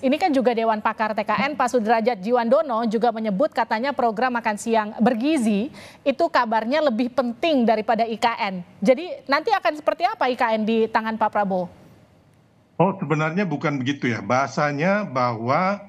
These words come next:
Speaker 2: eh, beliau lebih srek ya, intinya bukan beliau nggak setuju.
Speaker 1: Oke.
Speaker 2: Intinya, dia, beliau nggak setuju. Tapi intinya bahwa karena beliau ini pakar ekonomi, yang dihitungkan adalah pertumbuhan ekonomi.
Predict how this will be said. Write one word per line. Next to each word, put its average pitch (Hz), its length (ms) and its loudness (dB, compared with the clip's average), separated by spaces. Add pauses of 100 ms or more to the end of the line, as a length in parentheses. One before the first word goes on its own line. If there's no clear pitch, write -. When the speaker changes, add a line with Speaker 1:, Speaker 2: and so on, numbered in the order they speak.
(460)
Speaker 2:
eh, 131 320 4
beliau 147 480 2
lebih 143 560 0
srek 180 480 -2
ya, 139 240 -4
intinya 151 320 -2
bukan 139 320 -2
beliau 131 320 0
nggak 123 320 0
setuju. 123 560 2
Speaker 1:
Oke. 220 160 4
Speaker 2:
Intinya, 208 480 0 (960)
dia, 185 160 4
beliau 147 240 0
nggak 151 160 -2
setuju. 113 320 -4
Tapi 143 240 0
intinya 156 400 2
bahwa 110 640 -4 (400)
karena 180 240 0
beliau 160 560 2
ini 160 160 0
pakar 143 400 -2
ekonomi, 123 880 0 (320)
yang 170 160 6
dihitungkan 190 640 0
adalah 165 320 -2
pertumbuhan 175 560 0
ekonomi. 170 640 0